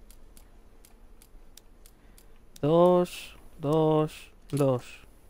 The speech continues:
Pues sí, sí que es. Vale, pues nada,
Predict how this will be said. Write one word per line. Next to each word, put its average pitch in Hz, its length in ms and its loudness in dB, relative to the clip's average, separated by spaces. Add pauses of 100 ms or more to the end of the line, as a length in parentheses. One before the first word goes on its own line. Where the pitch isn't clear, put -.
(480)
Pues 139 180 -4
sí, 202 240 2 (120)
sí 185 200 -4
que 165 220 0
es. - 300 -8 (1200)
Vale, 147 360 -2 (280)
pues 135 160 -6
nada, 147 440 2